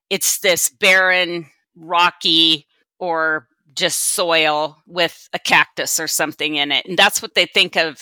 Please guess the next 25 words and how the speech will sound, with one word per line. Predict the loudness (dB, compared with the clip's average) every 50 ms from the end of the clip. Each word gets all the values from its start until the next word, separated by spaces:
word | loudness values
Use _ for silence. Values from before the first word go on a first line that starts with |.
| -8 _
as | -2 -2 0 0
xeriscape. | -2 -2 -4 -4 -4 -4 -2 -2 0 -2 0 0 0 0 2 2 0 0 0 -2 -4 _
And | 0 0 0 0 -2
it, | -2 -4 -4 -4 _ _ _ _
it | 0 2 4
isn't | 4 2 2 2 -2 -2 -2
it, | -4 -6 -4 _
that | 2 2 2 2 -4
look | -8 -8 -4 -4
at | -4 -2
all. | 0 -2 -2 -4 -4
It | -8 -8 -2
doesn't | -2 0 0 0 -6 -6
have | -2 0 0 0 0 -2 _
to | -12
be | -8 -6 -8 -6
that | -2 -2 -2 -2 -2 -6
look. | -8 -4 -4 -4 -6 -8 -12 _
That | 2 2 2 2
would | 0 -6 -2
be | -2 0 0
more | 0 -2 -2 0 0 -2 -2 -2
of | -4 -4 -4 -6
the | -8 -8 -6
xeriscape, | -4 -4 -2 0 2 2 2 0 0 -4 -6 -4 0 0 0 2 2 2 2 4 2 0